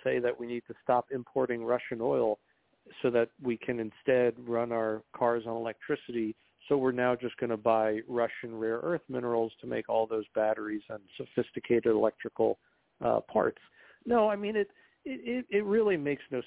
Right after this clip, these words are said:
sense from, from beginning to end. And one of the saddest things, too, is that we actually could be producing a lot of these technologies here at home, but because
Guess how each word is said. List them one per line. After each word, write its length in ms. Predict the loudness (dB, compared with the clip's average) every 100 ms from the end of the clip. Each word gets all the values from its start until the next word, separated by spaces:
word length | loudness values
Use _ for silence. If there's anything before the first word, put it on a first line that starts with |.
| -6
sense 180 | -8 -8 -6
from, 260 | -4 -4 -12 _
from 180 | -4 -2
beginning 460 | -4 -4 -4 -4 -6
to 120 | -8 -4
end. 320 | -2 -2 -6 -4
And 240 | -4 -4 -2
one 180 | 0 0
of 80 |
the 80 | -2 -2
saddest 320 | 0 0 -2 -6
things, 180 | -8 -8 -6
too, 180 | -2 0
is 100 | 0 2
that 180 | 2 0 _ _ _ -2
we 220 | 0 2
actually 480 | 0 0 -2 0 0
could 220 | -2 -4
be 100 | -4
producing 540 | -4 -2 -2 -2 -2
a 60 | 2
lot 220 | 2 2
of 100 | 0
these 160 | -6 -8 -6
technologies 680 | -6 -2 -2 -2 -4 -8 -8
here 180 | -6 -4
at 80 | -4
home, 300 | -4 -4 -4 -10 _ _ _ 0
but 140 | 0
because 320 | 0 2 2